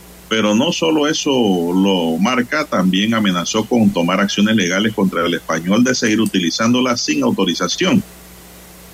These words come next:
Circularon diversas versiones en redes sociales acerca de un patrocinio de Casio hacia un proyecto dirigido por Gerald Piqué. Casio se deslinda completamente de dichas declaraciones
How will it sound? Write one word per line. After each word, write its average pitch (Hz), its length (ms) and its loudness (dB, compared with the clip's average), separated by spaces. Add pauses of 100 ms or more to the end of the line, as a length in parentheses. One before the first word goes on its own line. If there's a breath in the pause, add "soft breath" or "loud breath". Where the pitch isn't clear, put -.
Circularon 90 640 0
diversas 95 380 2
versiones 98 500 0
en 104 80 2
redes 92 260 0
sociales 101 360 -2
acerca 98 380 -2
de 92 60 -2
un 92 120 2
patrocinio 156 640 -2
de 85 100 -2
Casio 123 440 -4
hacia - 200 -4
un 92 60 2
proyecto 95 500 -2
dirigido 92 440 0
por - 200 -4
Gerald 90 320 0
Piqué. 135 400 -4 (580)
Casio 101 460 0
se 101 160 -4
deslinda 98 880 -2
completamente 98 680 0
de 104 100 0
dichas 101 260 0
declaraciones 87 840 -2